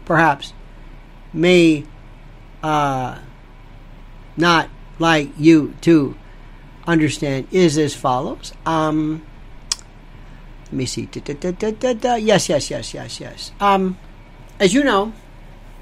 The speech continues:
YouTube has demonetized us for over two years.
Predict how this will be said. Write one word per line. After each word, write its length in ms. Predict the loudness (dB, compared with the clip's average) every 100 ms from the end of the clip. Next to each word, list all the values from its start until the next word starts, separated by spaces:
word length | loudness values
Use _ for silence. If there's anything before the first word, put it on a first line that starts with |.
| -20 -20 -20 -4
YouTube 460 | 0 2 8 8 8
has 280 | 2 -2
demonetized 800 | 0 2 2 2 2 -2 -6 -10
us 240 | -18 -20 -20 -20 -20 -20 -20 -20 -20 -20 -20 -20 -20 -4 6
for 80 |
over 180 | 8 8
two 200 | 6 6
years. 480 | 6 6 2 -2 -10